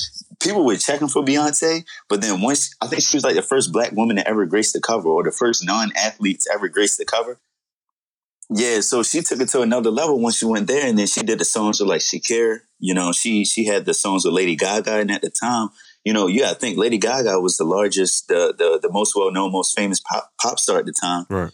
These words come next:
Speaker 1: You know, so she was getting those looks for, from them. And, um, she was getting the looks from Shakira when she dropped, uh, what was that joint? The Beautiful Liar.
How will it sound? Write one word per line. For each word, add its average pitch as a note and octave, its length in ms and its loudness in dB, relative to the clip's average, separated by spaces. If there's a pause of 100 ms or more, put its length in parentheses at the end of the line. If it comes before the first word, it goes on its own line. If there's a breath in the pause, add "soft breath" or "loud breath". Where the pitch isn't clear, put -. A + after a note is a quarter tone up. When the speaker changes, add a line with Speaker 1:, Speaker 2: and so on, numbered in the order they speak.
Speaker 1:
You F#2+ 80 0
know, F#2 160 2
so G2 160 2
she A#2+ 180 0
was G2+ 120 2
getting - 140 -2
those F#2 200 0
looks G2 180 0
for, - 340 0
from G2+ 180 2
them. F2+ 220 0 (380 loud breath)
And, G2+ 540 -2
um, F2 400 0
she - 200 0
was G2 80 2
getting - 160 -2
the F#2 60 -2
looks G2 200 0
from G#2 120 0
Shakira A#2+ 480 0
when G2 120 0
she G2+ 180 0
dropped, G2+ 380 0
uh, G2+ 460 2
what A#2 100 2
was - 100 0
that D#2 140 0
joint? E2 200 -6
The E2 60 -18
Beautiful G#2+ 400 0
Liar. A2+ 320 2